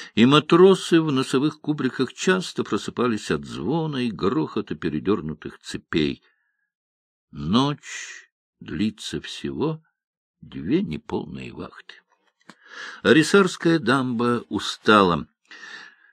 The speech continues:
Полоска земли между Эзелем и Моном была слишком узка для такой широкой отваги.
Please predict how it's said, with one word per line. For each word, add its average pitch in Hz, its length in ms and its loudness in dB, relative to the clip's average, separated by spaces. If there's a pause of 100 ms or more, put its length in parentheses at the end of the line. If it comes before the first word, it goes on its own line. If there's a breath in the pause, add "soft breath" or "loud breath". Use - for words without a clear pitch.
(140)
Полоска 156 480 8
земли 151 420 4
между 139 440 4
Эзелем 143 840 4
и 123 120 8
Моном 135 800 4 (160 loud breath)
была 117 260 6
слишком 156 520 -4
узка 117 560 2
для 107 180 0
такой 101 320 0
широкой 95 540 0
отваги. 80 680 0